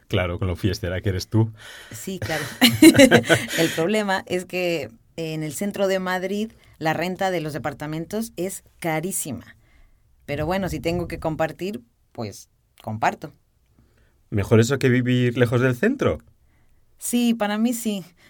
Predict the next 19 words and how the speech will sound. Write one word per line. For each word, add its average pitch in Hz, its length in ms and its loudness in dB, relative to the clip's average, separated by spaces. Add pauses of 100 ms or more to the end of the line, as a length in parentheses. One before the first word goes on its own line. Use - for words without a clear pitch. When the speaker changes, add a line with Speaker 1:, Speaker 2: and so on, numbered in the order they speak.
(180)
Speaker 2:
Me 214 100 -4
dan 240 220 0
muchas 254 280 -2
ganas 233 260 2
de 196 100 -2
vivir 165 300 -2
en 196 140 -4
un, 190 240 -6
un 185 160 -8
lugar 175 240 -2
antiguo, 175 720 -4
con 151 140 -8
edificios 151 520 -10
bonitos. 180 1120 -6 (260)
Y 113 100 -14
claro, 127 340 -4
si 113 120 -10
puede 131 260 -10
ser, 139 320 -8